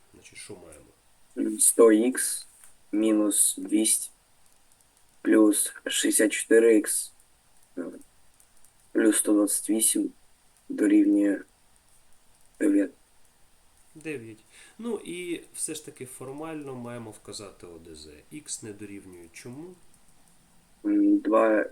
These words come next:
Speaker 2: плюс-мінус два.
Speaker 1: Плюс-мінус два. Гаразд. Так, ну наразі будемо що, зводити подібні доданки у чисельнику та у знаменнику.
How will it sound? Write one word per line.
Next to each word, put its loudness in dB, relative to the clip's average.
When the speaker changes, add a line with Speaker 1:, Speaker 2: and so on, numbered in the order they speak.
Speaker 2:
плюс-мінус 0
два. -6
Speaker 1:
Плюс-мінус -16
два. -20
Гаразд. -20
Так, -14
ну -14
наразі -14
будемо -16
що, -20
зводити -18
подібні -18
доданки -18
у -14
чисельнику -14
та -18
у -16
знаменнику. -18